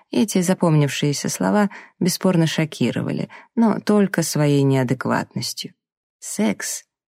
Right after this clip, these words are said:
даже громовой секс, который Джин воображала, но ни разу не познала, был в сравнении с этим не более чем шнурочная игра,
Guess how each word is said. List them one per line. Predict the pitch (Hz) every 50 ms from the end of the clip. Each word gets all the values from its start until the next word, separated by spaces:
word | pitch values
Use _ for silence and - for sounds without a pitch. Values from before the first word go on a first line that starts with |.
| _ _ _ -
даже | - 147 151 147 156 -
громовой | - 139 165 170 160 156 151 139 160 202 208 190 160 135
секс, | - - - 147 131 123 - - -
который | - - 127 - 143 135 135 131
Джин | - 135 147 139 131 123
воображала, | 135 131 120 117 - - 123 127 143 165 156 143 135 131 117 - - - -
но | - 151
ни | 151 147 147
разу | 143 147 135 127 120 131
не | 131 127 123
познала, | - 123 127 139 170 190 202 190 180 170 156 - - - - - _ _ _
был | - 208 233 233 220 -
в | -
сравнении | - - 202 190 185 175 190 196 190 180 170 170
с | 160 - -
этим | 196 185 - - 180 170 156 - - - _ -
не | 226 226 220
более | 202 208 247 254 240 240 226 214
чем | - - 208 190
шнурочная | 185 - - 180 180 185 185 180 - - 165 160 156 151
игра, | 135 - - - - - -